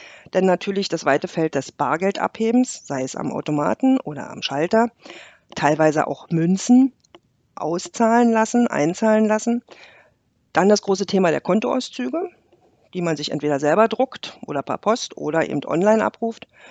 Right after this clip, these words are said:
Und so ein bisschen das Online-Banking-Verfahren, das ist halt auch wichtig, das zu betrachten.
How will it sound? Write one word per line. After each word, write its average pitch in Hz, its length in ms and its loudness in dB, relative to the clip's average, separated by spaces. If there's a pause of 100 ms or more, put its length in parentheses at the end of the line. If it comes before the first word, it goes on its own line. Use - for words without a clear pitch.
(440)
Und 202 320 4
so 202 140 -2
ein 196 80 2
bisschen 190 280 2
das 170 140 -2
Online-Banking-Verfahren, 139 1080 -2
das - 140 -20
ist - 120 -18
halt 139 240 -10
auch - 160 -20
wichtig, - 280 -14
das - 220 -12
zu - 100 -10
betrachten. - 600 -14